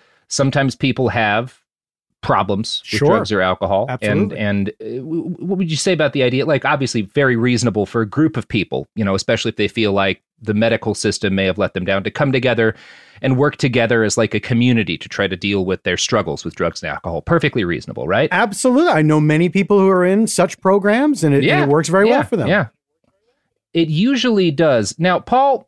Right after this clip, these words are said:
Speaker 1: <laughs> I have a question for you that relates directly to the subject of the article.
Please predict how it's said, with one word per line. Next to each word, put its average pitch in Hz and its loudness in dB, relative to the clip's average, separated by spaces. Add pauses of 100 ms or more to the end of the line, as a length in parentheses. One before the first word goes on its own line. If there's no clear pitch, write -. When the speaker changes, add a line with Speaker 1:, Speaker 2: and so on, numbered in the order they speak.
(120)
Speaker 1:
<laughs> - -4
I 196 2
have 208 2
a 190 0
question 170 0
for 147 -2
you 143 2
that 131 2
relates 127 2
directly 131 0
to 113 -4
the 113 0
subject 113 -2
of 98 -6
the 101 0
article. 98 0